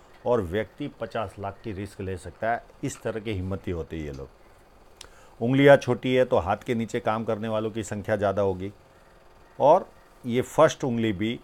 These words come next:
जो छोटी उंगली है, वो भी लगभग फर्स्ट phalanx के ऊपर तक पहुंच रही है। तो व्यक्ति डॉक्यूमेंटेशन, फाइलिंग, चीज़ों को संभाल कर रखना, याद शक्ति, मनी मैनेजमेंट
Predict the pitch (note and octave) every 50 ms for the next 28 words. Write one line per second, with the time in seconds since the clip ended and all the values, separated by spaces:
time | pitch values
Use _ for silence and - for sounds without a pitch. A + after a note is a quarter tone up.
0 | - - G2 F2+ A2 G#2 - - A#2+ A#2 - D3+ C#3 A#2 G#2+ G#2 F#2 F#2 F2 E2
1 | E2+ F#2+ G#2+ - - - - - - - - - - - - - - - - -
2 | - - - - - - G2+ A2+ B2+ B2 D3 C3+ A#2 A2 A2+ C3 C#3 A#2+ A2 C3+
3 | C3 - - - B2 A#2 - - A2+ G#2+ A2 A2 A2 - - E3 E3 E3 - -
4 | A2+ G#2 - A#2+ A2 - - F#2 F#2 F2+ F2 - F2 E2+ E2+ - A2 G2 G#2 G2
5 | - B2+ A#2+ G2+ G#2 G2 - A2+ A2+ A2 G#2+ G2+ - A2 G#2 - - A2 G2+ G2
6 | F#2 - - G2 G2+ G#2 G#2 G#2+ G#2+ G#2+ G2 - A2+ A2 G2 A2 G2+ A2 A2 -
7 | G2+ G2 F#2+ G#2+ G#2 G#2+ G2+ G#2+ G2+ G#2+ - A2 G#2+ G#2+ G#2+ - - - - -
8 | - - - - G2 G2+ A2+ B2 A#2+ - - - A2 F2+ F#2 - - A2+ G#2+ F#2+
9 | G#2+ G#2+ A#2+ B2 A#2 A2 G#2+ G#2+ G#2 G#2 G2+ F2+ F2+ G2+ G2+ G2+ G2+